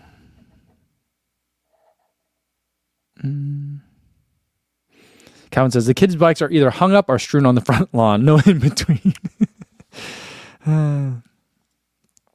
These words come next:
uh, Adam says, "What shoe was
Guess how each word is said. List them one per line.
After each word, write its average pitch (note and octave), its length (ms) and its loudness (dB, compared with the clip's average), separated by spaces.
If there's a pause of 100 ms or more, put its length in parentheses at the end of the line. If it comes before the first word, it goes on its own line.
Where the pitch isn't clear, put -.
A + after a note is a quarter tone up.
(760)
uh, D#3+ 640 6
Adam A3 220 4
says, G#3 320 4
"What G3+ 160 4
shoe G#3+ 320 4
was G3 300 6